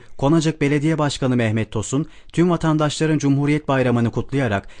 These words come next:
kültür sanatın ve sanatçıların önemine dikkat çekti. Başkan Mehmet Tosun, Yarımada'da kültür sanat faaliyetlerinin sürekliliğinin sağlanması ve gerekli altyapının belediyeler tarafından yapılması gerektiğini vurgulayarak şöyle konuştu.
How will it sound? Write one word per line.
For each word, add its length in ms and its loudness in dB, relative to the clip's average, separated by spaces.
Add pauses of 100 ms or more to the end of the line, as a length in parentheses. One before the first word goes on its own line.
(100)
kültür 320 0
sanatın 500 -2
ve 100 -2
sanatçıların 640 0
önemine 460 2
dikkat 320 -2
çekti. 360 -6 (360)
Başkan 340 0
Mehmet 380 -2
Tosun, 320 -4 (240)
Yarımada'da 540 0
kültür 320 -4
sanat 360 -2
faaliyetlerinin 680 0
sürekliliğinin 640 0
sağlanması 680 -2 (260)
ve 80 2
gerekli 420 -2
altyapının 640 0 (220)
belediyeler 460 0
tarafından 480 0
yapılması 480 0
gerektiğini 440 0
vurgulayarak 600 0
şöyle 300 2
konuştu. 500 -4